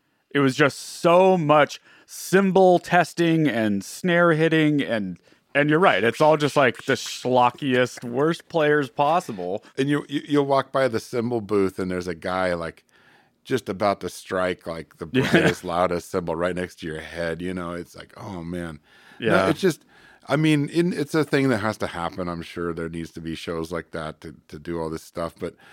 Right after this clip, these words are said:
Speaker 2: but overall, the sensitivity and the beauty of music just seems to get completely lost within this,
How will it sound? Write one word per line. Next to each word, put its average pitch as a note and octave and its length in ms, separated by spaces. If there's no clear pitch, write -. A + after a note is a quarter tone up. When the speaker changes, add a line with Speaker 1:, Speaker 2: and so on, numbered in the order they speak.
Speaker 2:
but B2+ 120
overall, G#2+ 580
the F#2 120
sensitivity G2 880
and E2 120
the E2 60
beauty D#2+ 420
of D2 80
music D2+ 400
just - 240
seems D#2+ 240
to - 60
get - 200
completely D#2 500
lost D#2 480
within D#2 320
this, D2+ 260